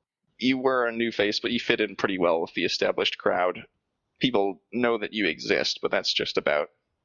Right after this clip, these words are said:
the extent of their knowledge. Subtlety one hundred being the no one even knows you're there. And subtlety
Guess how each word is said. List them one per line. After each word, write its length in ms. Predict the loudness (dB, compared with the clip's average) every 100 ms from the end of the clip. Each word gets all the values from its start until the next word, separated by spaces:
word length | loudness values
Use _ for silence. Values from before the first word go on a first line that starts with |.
| _ _ -6
the 160 | -2 -2
extent 380 | -2 -2 -2
of 80 | -2
their 100 | -2
knowledge. 560 | 0 0 0 -2 -4 -6 _ _ _ _ _ _ _ _ _ _ _ _ _
Subtlety 680 | 0 0 0 0 0 0 -2 -4 0
one 200 | 0 0
hundred 580 | -2 0 0 0 -4
being 460 | -2 2 2 0 0
the 300 | 2 2 0 _ _ _
no 160 | 0 2
one 120 | 2
even 300 | 0 -2 0
knows 260 | 0 0 0
you're 120 | -2
there. 420 | 0 0 0 -2 -6 -18 -18 -18 -20 _ _ _ _ _ _ -2
And 280 | -2 -2 -6 -8 _
subtlety 760 | -4 0 0 0 -2 0 -2